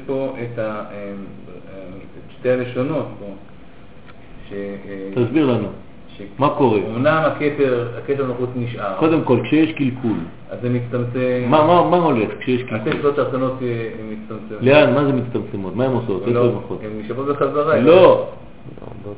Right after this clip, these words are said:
Speaker 3: ל-
Speaker 2: ירדות
Speaker 1: הן יורדות
Speaker 2: לקליפות.
Speaker 1: לקליפות.
Speaker 2: חשוב לה-, להבין את זה, יורדות לקליפות.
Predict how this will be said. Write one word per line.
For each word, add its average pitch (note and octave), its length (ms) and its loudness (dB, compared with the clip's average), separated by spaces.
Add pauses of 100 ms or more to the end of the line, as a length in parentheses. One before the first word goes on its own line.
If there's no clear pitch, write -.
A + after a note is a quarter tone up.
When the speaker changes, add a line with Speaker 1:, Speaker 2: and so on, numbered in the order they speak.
(140)
Speaker 3:
ל- G#2 240 -2
Speaker 2:
ירדות A#2+ 300 6
Speaker 1:
הן - 80 2
יורדות - 140 2
Speaker 2:
לקליפות. E3+ 580 8
Speaker 1:
לקליפות. G#2 420 -10 (2000)
Speaker 2:
חשוב F3 300 6
לה-, D3+ 200 6
להבין C#3+ 400 4
את A2 120 0
זה, G2+ 80 0
יורדות G#2+ 400 2
לקליפות. C3+ 580 2